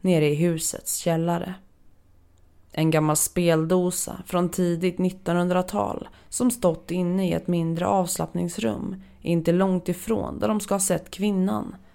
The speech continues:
började ibland spela av sig själv. Det kanske mest dramatiska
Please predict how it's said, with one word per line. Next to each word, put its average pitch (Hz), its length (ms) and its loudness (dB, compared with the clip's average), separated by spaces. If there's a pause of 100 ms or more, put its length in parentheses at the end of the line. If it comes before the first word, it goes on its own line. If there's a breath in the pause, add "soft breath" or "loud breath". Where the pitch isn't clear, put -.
(160 soft breath)
började 156 260 2
ibland 165 560 -2
spela 160 460 0
av 156 120 0
sig 160 180 -6
själv. 180 420 -6 (1080)
Det 180 80 -2
kanske 220 320 4
mest 262 380 2
dramatiska 170 1000 0